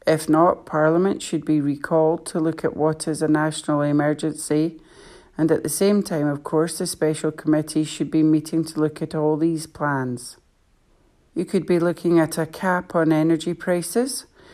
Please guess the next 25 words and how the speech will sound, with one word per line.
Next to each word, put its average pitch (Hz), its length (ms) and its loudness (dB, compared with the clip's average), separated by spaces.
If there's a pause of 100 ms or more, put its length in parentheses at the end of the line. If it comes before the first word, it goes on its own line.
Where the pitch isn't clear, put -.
(260)
You 165 100 -2
could 170 220 0
be 170 140 2
doing 165 320 4
what 165 180 2
Norway 185 460 2
does 139 420 2
and 135 100 -6
say, 160 280 2
"We'll 175 260 2
pay 180 380 -2
eighty 165 280 -2
percent 160 560 0
of 156 100 -6
the 156 100 0
increasing 151 580 0
bills." 147 540 -2 (500)
Or - 100 0
you 170 140 4
could 170 300 -4
have 180 180 -2
better 175 380 -2
social 156 680 -4
security 147 640 -4
support. 131 720 -8